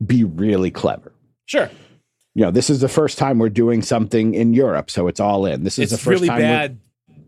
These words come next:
Speaker 2: timing to have All Out be the following week, though.
Speaker 1: Yeah.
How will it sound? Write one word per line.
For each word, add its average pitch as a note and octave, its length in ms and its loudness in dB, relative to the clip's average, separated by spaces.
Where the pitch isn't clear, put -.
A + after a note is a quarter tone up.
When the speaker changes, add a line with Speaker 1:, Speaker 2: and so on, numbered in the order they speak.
Speaker 2:
timing A#2+ 640 -4
to C3 120 -10
have C3+ 200 -2
All C3+ 260 0
Out B2+ 220 0
be B2+ 120 -6
the A2 100 -8
following G#2+ 480 -4
week, F#3+ 280 -4
though. D#2+ 340 -18
Speaker 1:
Yeah. D#3 280 4